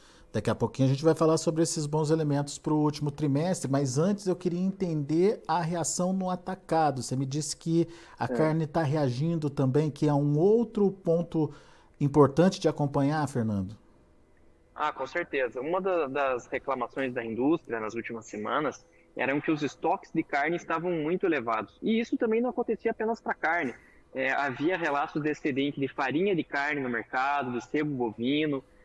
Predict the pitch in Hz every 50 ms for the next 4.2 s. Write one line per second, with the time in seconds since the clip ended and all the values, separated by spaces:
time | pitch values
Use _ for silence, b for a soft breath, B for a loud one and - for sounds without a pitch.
0 | b b b _ - 117 120 120 117 117 - - 180 170 165 170 175 175 170 170
1 | 185 - - - 156 156 170 185 190 190 180 - 180 160 - - 151 151 151 147
2 | 156 165 - - - 170 151 - - 156 151 151 151 170 170 160 147 - 165 156
3 | 147 151 165 190 185 160 151 135 - - 147 143 - 170 160 165 175 180 175 165
4 | 156 156 151 123